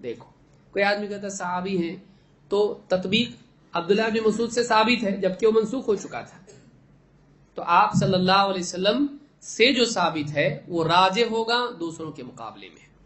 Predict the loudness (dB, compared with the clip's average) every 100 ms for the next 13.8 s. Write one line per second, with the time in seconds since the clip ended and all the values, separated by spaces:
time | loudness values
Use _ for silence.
0 | -8 -4 -2 -2 -4 -6 -6 -6 -6 -8
1 | -10 -12 -12 -10 -10 -8 -8 -6 -6 -6
2 | -10 -20 _ -8 0 2 2 0 -2 -8
3 | -16 -20 _ _ _ _ _ _ _ _
4 | _ _ _ -20 _ -8 -6 0 -2 2
5 | 0 0 -2 -2 0 4 4 4 0 2
6 | 2 2 0 -2 0 4 6 6 2 -4
7 | -10 -18 -20 _ _ _ _ _ _ _
8 | _ _ _ _ _ -16 -8 -6 -2 2
9 | 2 0 -2 -8 -20 _ _ _ _ _
10 | _ _ _ _ _ _ _ -16 -8 -6
11 | -4 0 2 2 0 -2 0 2 0 0
12 | 0 0 -4 -16 _ -8 -4 0 0 0
13 | -2 -2 -8 -14 -12 -12 -12